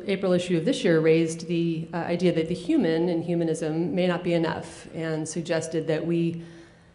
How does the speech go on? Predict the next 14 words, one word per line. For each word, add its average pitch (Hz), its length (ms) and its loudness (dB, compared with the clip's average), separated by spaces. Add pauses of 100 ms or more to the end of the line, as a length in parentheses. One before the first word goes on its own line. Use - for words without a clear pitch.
extend 226 360 2
our 220 80 6
concern 208 540 2
more 175 180 6
definitively 165 760 0
to, 147 560 -2 (240)
uh, 151 240 -2 (100)
all 175 160 -2
living 147 260 0
things. - 380 -8 (800)
And 196 100 2
the 202 60 2
current 269 260 2
issue, 180 460 0